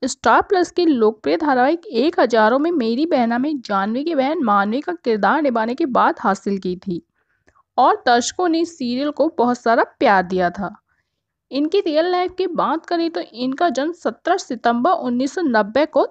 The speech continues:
दिल्ली में हुआ था। इनकी माँ का नाम उषा शर्मा है और इसके अलावा इनका एक बड़ा भाई भी है जिनका नाम है विनय शर्मा, जो दिल्ली एमएनसी में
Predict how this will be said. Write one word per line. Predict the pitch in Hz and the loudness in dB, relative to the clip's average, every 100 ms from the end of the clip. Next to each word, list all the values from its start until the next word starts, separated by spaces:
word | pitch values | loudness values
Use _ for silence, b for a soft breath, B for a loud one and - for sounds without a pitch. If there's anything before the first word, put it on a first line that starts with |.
| _ - | _ 0
दिल्ली | 233 214 | 2 4
में | 214 202 | 4 2
हुआ | 202 185 180 | 2 2 0
था। | 202 - _ _ _ _ _ _ 247 | -6 -8 _ _ _ _ _ _ -4
इनकी | 285 381 480 | -2 0 2
माँ | 339 294 | 2 2
का | 320 | 2
नाम | 330 311 - 240 | 0 0 -2 -4
उषा | 247 - 415 | -4 0 -2
शर्मा | - 339 220 202 196 | 0 2 2 0 -2
है | 196 170 _ _ b b b | -2 -8 _ _ b b b
और | 233 269 440 | 2 4 4
इसके | 294 - - | 0 -4 -2
अलावा | 415 - 226 214 233 - | -2 0 2 4 4 2
इनका | - 262 254 | -2 -2 2
एक | 311 359 | 0 0
बड़ा | 233 214 427 - | 2 2 2 0
भाई | 277 214 | 2 4
भी | 202 202 | 2 0
है | 196 165 - _ _ _ - | 0 -2 -6 _ _ _ -6
जिनका | 214 277 294 392 | -2 -2 0 2
नाम | 254 240 | 4 4
है | 415 587 | 0 0
विनय | 277 233 214 | 0 2 2
शर्मा, | 208 208 185 170 - b _ _ | 2 0 0 -2 -4 b _ _
जो | 294 403 | -2 -2
दिल्ली | 233 226 233 403 605 | 0 0 2 2 0
एमएनसी | 226 226 233 240 262 294 | 0 2 0 0 -2 -2
में | 294 | -2